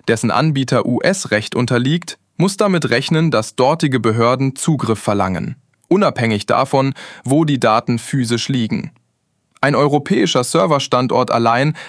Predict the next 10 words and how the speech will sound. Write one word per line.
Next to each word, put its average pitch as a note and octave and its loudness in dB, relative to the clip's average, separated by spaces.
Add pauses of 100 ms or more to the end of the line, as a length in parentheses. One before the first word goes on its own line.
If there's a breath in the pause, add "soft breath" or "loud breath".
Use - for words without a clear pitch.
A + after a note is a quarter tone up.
reicht C3 0
also C#3 0
nicht. - -4 (380)
Entscheidend B2+ 0
ist, E3+ -2 (320 loud breath)
wem C3+ 2
der E3+ 2
Anbieter C3+ 0
rechtlich A#2+ -2
untersteht. - -2